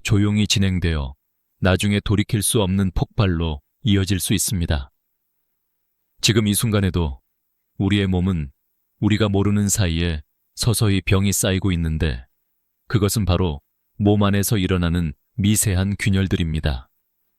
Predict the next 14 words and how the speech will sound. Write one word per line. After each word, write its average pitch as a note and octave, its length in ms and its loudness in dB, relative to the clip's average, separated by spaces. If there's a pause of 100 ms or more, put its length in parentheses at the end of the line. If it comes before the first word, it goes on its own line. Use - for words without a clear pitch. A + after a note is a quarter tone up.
(600)
이 G#2+ 240 4
균열들은 G2 680 0 (320)
거품 G#2 380 0
속의 G2 260 -2
작은 F#2 440 0
구멍처럼 F2+ 720 0 (960)
처음에는 G#2 440 2
쉽게 - 360 0
눈치채지 G2 560 0
못하지만, D#2+ 680 -2 (640)
그 A#2+ 100 2
끝이 - 420 0
무너지면 F#2+ 640 0 (300)
엄청난 G2+ 560 0